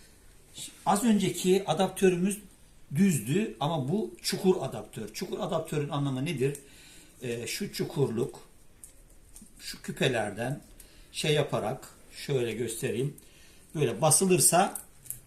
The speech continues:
şuradaki bağırsağın dışarı çıktığını ve boşaltımın çok daha rahat olduğunu siz hissedeceksiniz, bakacaksınız. Hemen buradan ben yapayım tekrar. Hemen bir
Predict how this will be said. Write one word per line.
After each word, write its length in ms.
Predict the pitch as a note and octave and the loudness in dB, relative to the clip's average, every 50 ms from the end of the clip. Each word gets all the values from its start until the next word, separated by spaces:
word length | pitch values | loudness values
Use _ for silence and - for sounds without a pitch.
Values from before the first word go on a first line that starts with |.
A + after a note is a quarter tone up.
| - - - | -20 -18 -10
şuradaki 640 | - - - A#3 G3+ E3 C#3+ D3+ C#3 - - A#2 | -8 -4 0 2 2 4 4 2 0 -2 0 2
bağırsağın 600 | D#3 D#3+ E3+ F3+ E3+ - F3 D#3+ D3 C#3 C3+ A2+ A2+ | 4 6 6 6 4 4 4 4 4 2 2 0 -2
dışarı 360 | D3+ - - E3 E3+ D#3+ D#3 | -2 0 2 2 0 0 0
çıktığını 680 | - - - - F3 F3 F3 F3+ E3 D3 E3+ G#3+ A3+ A3 C3 | -2 -4 -2 2 4 6 6 8 6 6 4 4 2 -2 -4
ve 140 | E3 G3+ A3+ | -4 -2 -2
boşaltımın 540 | E3+ - - - E3 D3 C#3 - F3 A3 G3+ | -2 0 2 2 2 2 2 0 -2 0 0
çok 240 | - - F3+ - - | 0 0 -2 0 0
daha 180 | D#3 C3 D#3+ | 0 0 2
rahat 240 | E3 D3+ C3+ C#3 - | 2 0 0 -2 -2
olduğunu 520 | D#3+ C#3 C#3 C3 D3 D3+ D3 C#3 A2+ - - - | -2 -2 0 2 2 4 4 2 2 0 -4 -8
siz 300 | - - - A2 G#2 F#2+ - - - - | -6 -6 -4 -4 -6 -6 -10 -14 -20 -14
hissedeceksiniz, 800 | A2 A2+ A2 - - A2 - - - G2+ - - - F#2+ G2 G2+ | -8 -4 -2 -2 -2 -4 -6 -10 -10 -8 -8 -8 -8 -8 -8 -6
bakacaksınız. 680 | B2 A#2 - G#2+ G#2+ G2+ F#2 - G#2+ G#2 G#3 G3+ - - - - - - - - - - - | -6 -6 -6 -6 -6 -6 -6 -6 -4 -4 -4 -4 -6 -8 -12 -18 -20 -18 -18 -20 -20 -14 -10
Hemen 320 | - G#3 F#3 F3+ D#3+ D3+ | -8 -6 -4 -4 -2 0
buradan 440 | G3 G3+ D3+ - D3 D3 D3 - - - D3 | 0 0 0 0 -2 -2 -2 -4 -6 -10 -8
ben 240 | D3 C#3 C#3 C3 - - - - - - - - - - - - - - - - - | -6 -6 -6 -6 -8 -12 -20 -20 -20 -20 -20 -20 -20 -20 -20 -20 -20 -20 -20 -16 -12
yapayım 460 | - C#3+ B2 - - A2 G#2 G#2 G2 - - | -10 -10 -10 -8 -8 -6 -6 -6 -8 -10 -12
tekrar. 420 | G#2 G2+ - - G#2+ A2+ C3+ C#3+ - - - - - - - - - - - - - - - - - - - - _ _ - - _ - - - - - - | -14 -14 -12 -10 -10 -8 -8 -10 -10 -14 -20 -20 -20 -20 -20 -20 -20 -20 -20 -20 -20 -20 -20 -20 -20 -20 -20 -20 _ _ -20 -20 _ -20 -20 -20 -20 -18 -10
Hemen 380 | - C#3 C#3+ C#3+ C#3+ C3 C3 B2+ | -6 -4 -4 -2 -4 -4 -4 -4
bir 200 | C#3+ C#3+ C#3+ | -6 -6 -6